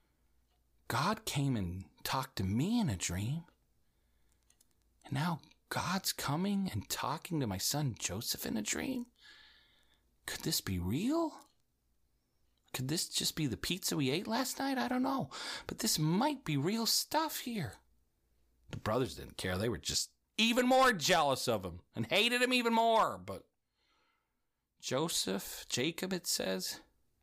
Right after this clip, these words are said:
kept that saying in his heart. Well, like I said, the brothers hated Joseph. Now, there were twelve brothers, and I think only ten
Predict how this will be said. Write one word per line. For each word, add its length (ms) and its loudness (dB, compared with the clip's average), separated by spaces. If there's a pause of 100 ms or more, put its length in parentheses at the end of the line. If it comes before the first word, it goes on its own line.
(220)
kept 380 -8
that 200 -8
saying 440 0
in 100 -4
his 160 -4
heart. 440 -4 (1900)
Well, 360 0 (560)
like 200 -2
I 60 0
said, 460 0 (240)
the 80 -6
brothers 760 -2 (1300)
hated 400 -2
Joseph. 560 -6 (540)
Now, 80 0
there 100 0
were 80 2
twelve 480 -4
brothers, 360 0
and 160 0
I 120 0
think 220 -2
only 300 -2 (100)
ten 540 -2